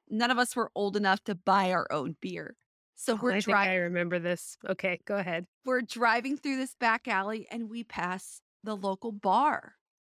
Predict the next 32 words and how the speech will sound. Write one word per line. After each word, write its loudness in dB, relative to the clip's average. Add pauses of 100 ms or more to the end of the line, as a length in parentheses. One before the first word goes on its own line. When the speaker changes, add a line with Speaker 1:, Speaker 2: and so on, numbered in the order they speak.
(200)
Speaker 1:
who 2
Speaker 2:
<laughs> -8
Speaker 1:
has 0 (340)
their, 0
where 2
they 0
stash 0
their -4
beer -6 (200)
is -6 (180)
unlocked. -2 (380)
So -2
I -2
get -2
out 2
of 0
the -4
car, 0 (300)
and -6
they're -6
like, -12
"Connie, 0
just, -12 (480)
we'll 2
just -6
grab -2
a -16
couple -10
cases." -10 (300)
We're -8
like, -10
"Okay, -2